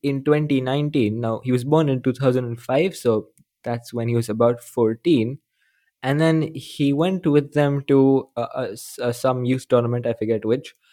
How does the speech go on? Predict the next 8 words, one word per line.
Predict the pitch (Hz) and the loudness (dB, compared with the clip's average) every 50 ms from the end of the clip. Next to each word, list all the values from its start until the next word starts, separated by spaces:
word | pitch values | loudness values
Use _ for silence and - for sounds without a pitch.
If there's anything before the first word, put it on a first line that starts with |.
| _ _ _ | _ _ _
where | 117 127 131 | -2 -2 -2
he | 131 139 131 | 0 0 0
was | 135 135 135 | 0 -2 0
scouted | - 160 165 175 175 170 147 127 117 | 0 2 2 4 4 2 2 2 2
by | 127 123 123 | 4 4 4
F | - 127 123 123 | 4 2 -2 -2
C | - 127 | -2 -4
Copenhagen, | 117 - 139 131 131 123 131 117 104 104 113 123 139 147 | -2 0 2 0 2 0 -2 -2 -2 -2 -4 -6 -6 -8